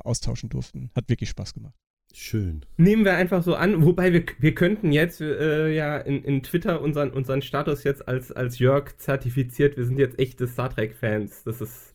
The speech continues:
Speaker 3: statt
Speaker 1: <laughs>
Speaker 3: Verification Badge, packen wir das jetzt an unseren Twitter-Account.
Speaker 1: <laughs>
Speaker 3: Vielleicht das noch, äh, wo,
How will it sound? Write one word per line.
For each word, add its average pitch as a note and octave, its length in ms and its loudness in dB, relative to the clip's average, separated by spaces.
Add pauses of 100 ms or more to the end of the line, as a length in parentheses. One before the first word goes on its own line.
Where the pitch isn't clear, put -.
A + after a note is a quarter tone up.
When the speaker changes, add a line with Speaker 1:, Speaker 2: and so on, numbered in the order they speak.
(140)
Speaker 3:
statt C3 240 0
Speaker 1:
<laughs> B2 140 0
Speaker 3:
Verification C3+ 720 4
Badge, A2 300 0
packen B2+ 260 0
wir B2 80 -2
das B2 160 -6
jetzt A#2+ 200 -6
an E3 120 6
unseren A2+ 240 2
Twitter-Account. A#2 640 0
Speaker 1:
<laughs> D3 320 -4
Speaker 3:
Vielleicht E3 300 4
das F#3 160 2
noch, A3 220 4 (260)
äh, G3 420 6 (180)
wo, A3 640 4